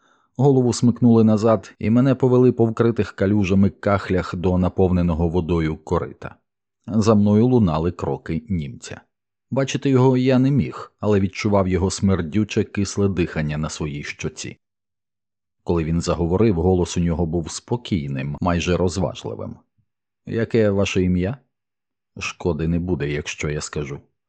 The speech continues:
"Віндгем, П С Віндгем", і додав свій особистий номер поліційного значка. "І звідки, констеблю Віндгеме, ви дізналися, що Фогель тут?"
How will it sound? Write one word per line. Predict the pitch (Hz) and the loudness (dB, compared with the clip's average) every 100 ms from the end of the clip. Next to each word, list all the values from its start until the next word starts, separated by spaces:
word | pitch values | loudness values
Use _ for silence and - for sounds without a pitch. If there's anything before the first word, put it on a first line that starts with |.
| _ _ _ | _ _ _
"Віндгем, | 117 98 90 69 - - - _ _ | -4 0 0 -2 -8 -12 -18 _ _
П | - 110 110 | 0 0 2
С | 101 95 - | 0 -2 -4
Віндгем", | 104 98 82 65 - - _ _ _ | -4 -2 -2 -4 -10 -14 _ _ _
і | 135 | -4
додав | 143 127 104 113 | 0 2 2 0
свій | - - 87 87 | -4 -4 -2 -2
особистий | 85 - 78 80 - 80 | -2 -4 -4 -6 -4 -2
номер | 82 92 95 | 0 0 0
поліційного | 98 - 82 80 - 78 80 82 | -2 -4 -4 -4 -6 -4 -4 -4
значка. | 71 76 - - - _ _ _ _ _ _ _ _ _ _ _ 160 | -6 -8 -10 -12 -16 _ _ _ _ _ _ _ _ _ _ _ -2
"І | 156 | 0
звідки, | 135 139 131 - 110 | 2 0 0 2 2
констеблю | - 110 107 - 104 98 101 | 4 2 2 2 2 4 2
Віндгеме, | 90 101 85 92 90 90 | 4 4 4 2 2 2
ви | 87 92 | 2 2
дізналися, | 92 82 90 85 - 82 | 0 0 0 0 -2 -6
що | - 92 | -4 -6
Фогель | 82 87 78 82 78 - | -4 -6 -4 -4 -6 -8
тут?" | - 165 - | -8 -8 -10